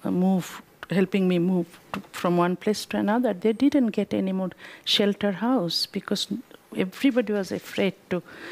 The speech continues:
to give me shelter, because the country was paralyzed by the fanatics, because they were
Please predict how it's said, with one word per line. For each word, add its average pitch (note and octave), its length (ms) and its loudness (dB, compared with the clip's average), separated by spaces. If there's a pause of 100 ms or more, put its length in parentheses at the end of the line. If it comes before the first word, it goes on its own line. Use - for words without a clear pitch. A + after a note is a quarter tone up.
(460)
to B3+ 240 0
give F3 320 -2
me E3+ 100 2
shelter, F3+ 380 0
because G3+ 320 -2
the G#3 100 0
country A3+ 560 0
was F#3 160 0
paralyzed F#3+ 1000 -2
by F3 180 2
the E3 160 -4
fanatics, E3+ 800 -4
because F#3 340 -4
they G3 160 4
were F#3 180 4